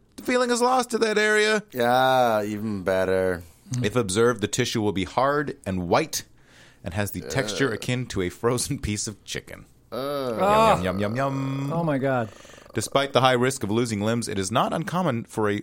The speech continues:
Speaker 1: f-, near full recovery to be made if proper medical attention is obtained.
Speaker 3: Quick, what is it? What is it? What is it?
Speaker 1: Go to a doctor.
Speaker 2: Uh, sti-, and, and, and,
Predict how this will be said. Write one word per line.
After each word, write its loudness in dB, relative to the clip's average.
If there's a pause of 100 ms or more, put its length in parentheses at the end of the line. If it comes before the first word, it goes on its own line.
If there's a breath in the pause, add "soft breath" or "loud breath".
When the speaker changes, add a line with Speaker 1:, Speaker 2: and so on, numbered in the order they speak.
Speaker 1:
f-, -20
near 0
full -2
recovery -2
to -8
be -2
made -2
if -4
proper 0
medical -2
attention -6
is -12
obtained. -16 (280 soft breath)
Speaker 3:
Quick, 0
what 4
is 2
it? 2
What 4
is 6
it? 8
What 4
is 4
it? 4 (180)
Speaker 1:
Go -4
to -2
a -6
doctor. -4 (120)
Speaker 2:
Uh, 4
sti-, -4
and, -2 (240)
and, 2
and, 2